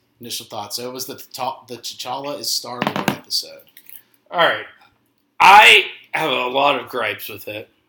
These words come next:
Speaker 1: We pretty much agree, so yeah, go ahead.
Speaker 2: Uh, one, the fact that Yondu's just super cool with T'Challa right away.
Speaker 1: <laughs>
Speaker 2: That, like, literally, you heard so many times from Guardians one and two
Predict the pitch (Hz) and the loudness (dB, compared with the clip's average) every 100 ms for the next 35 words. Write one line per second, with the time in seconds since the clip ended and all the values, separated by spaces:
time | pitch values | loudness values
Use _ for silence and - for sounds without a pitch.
0 | _ 175 214 208 202 190 170 156 139 123 | _ -6 -4 -2 -4 -4 -6 -8 -10 -8
1 | 113 - 123 113 113 95 - 107 98 98 | -6 -6 -6 -6 -8 -8 -10 -12 -12 -18
2 | _ _ - - 143 135 139 220 190 170 | _ _ -14 0 4 4 6 8 10 8
3 | 165 - _ _ _ - _ _ - - | 2 -12 _ _ _ -20 _ _ -20 -12
4 | 143 180 185 147 131 139 151 143 127 123 | -4 2 4 4 2 4 4 0 -6 -10
5 | - 151 131 139 139 135 123 120 127 120 | -8 -8 -6 -8 -6 -6 -6 -10 -8 -8
6 | 107 98 104 113 104 101 101 98 98 _ | -8 -12 -6 -6 -6 -10 -14 -16 -20 _
7 | _ - 139 143 170 160 147 147 139 - | _ -14 -8 0 4 4 4 2 0 -2
8 | 147 - 170 202 180 147 139 143 139 156 | -18 -4 4 6 6 4 2 -2 -2 -2
9 | - - 151 147 135 127 131 127 - 131 | -2 0 2 4 2 2 0 0 -4 -6
10 | 123 127 120 110 120 120 120 110 117 101 | -4 -4 -6 -8 -8 -8 -10 -10 -14 -16